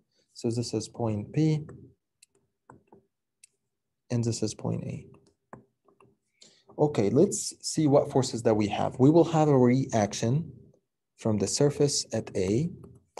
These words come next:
and a reaction from the surface at B. And we have a force B and we have weight W. So this is all the forces that we have on this body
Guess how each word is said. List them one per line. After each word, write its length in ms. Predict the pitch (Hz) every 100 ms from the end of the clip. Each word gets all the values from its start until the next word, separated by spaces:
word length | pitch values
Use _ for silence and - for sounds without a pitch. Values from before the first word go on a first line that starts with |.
| -
and 100 | 110
a 60 | 104
reaction 640 | 113 160 - 107 - 110
from 200 | 98 101
the 100 | 98
surface 440 | - 139 135 131 -
at 180 | 120 113
B. 320 | 101 101 156 - - - _ _ _ _ _ _ _ _ _ _ _ _ _ _ - - -
And 160 | 110 110
we 160 | 135
have 220 | 160 147 127
a 80 |
force 640 | 113 - 117 98 104 - - _ _ - _ _ _ -
B 300 | 143 147 139
and 160 | - 110
we 140 | 123 131
have 460 | 123 110 107 104 - - - _ _ _ _ _ _ -
weight 220 | 110 107
W. 300 | 107 104 113
So 200 | - 117
this 220 | 113 135
is 120 | 131 -
all 280 | - 131 135
the 80 | 127
forces 680 | - 123 117 - 95 - - - _ -
that 140 | 110
we 140 | 101 107
have 460 | - 113 110 107
on 180 | - 110
this 180 | 101 104
body 320 | - - 117